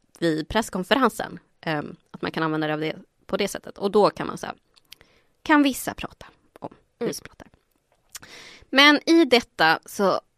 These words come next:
Speaker 1: eh, är jag så fruktansvärt trött. Det finns en <laughs> person som särskilt sticker ut hakan.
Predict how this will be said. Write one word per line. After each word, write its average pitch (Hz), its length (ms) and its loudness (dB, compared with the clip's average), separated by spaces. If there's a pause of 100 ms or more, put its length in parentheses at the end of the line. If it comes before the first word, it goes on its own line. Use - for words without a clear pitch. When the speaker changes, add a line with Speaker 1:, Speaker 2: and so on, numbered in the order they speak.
(160)
Speaker 1:
eh, 190 260 -2 (240)
är 180 120 2
jag 180 100 2
så 180 100 -8
fruktansvärt - 440 -6
trött. - 380 0
Det 180 100 -2
finns 160 440 -4
en 190 120 2
<laughs> 233 300 -4
person 175 380 0
som 190 180 -4
särskilt - 880 -2 (240)
sticker - 400 -2
ut 127 200 -6
hakan. - 500 -6